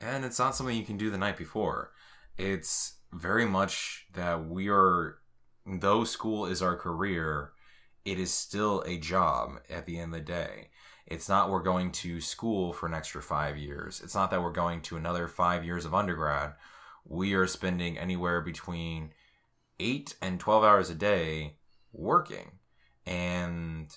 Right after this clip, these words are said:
there is a degree of trying to explain that to somebody else, and all they have as their referent point or their referent indicator is literally looking at something as what they did beforehand,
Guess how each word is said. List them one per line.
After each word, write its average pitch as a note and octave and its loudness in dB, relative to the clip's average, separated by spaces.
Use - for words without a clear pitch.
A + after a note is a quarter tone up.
there F#2 2
is F2+ 0
a F2+ 2
degree F2 -2
of E2+ 0
trying E2+ -2
to D#2 -8
explain G#2 0
that G2+ 2
to - -6
somebody F2 -2
else, F2 2
and F2 -4
all F#2 2
they F#2 0
have F2+ -2
as D#2+ -4
their G2 4
referent F#2+ 2
point D3 -2
or D#2 -4
their F2+ 2
referent F#2 0
indicator B2 -2
is F#2+ -2
literally B2+ 0
looking A2 -4
at A2 -4
something F2+ -2
as F#2 2
what F#2 -2
they F#2+ 0
did F2+ 0
beforehand, F2 0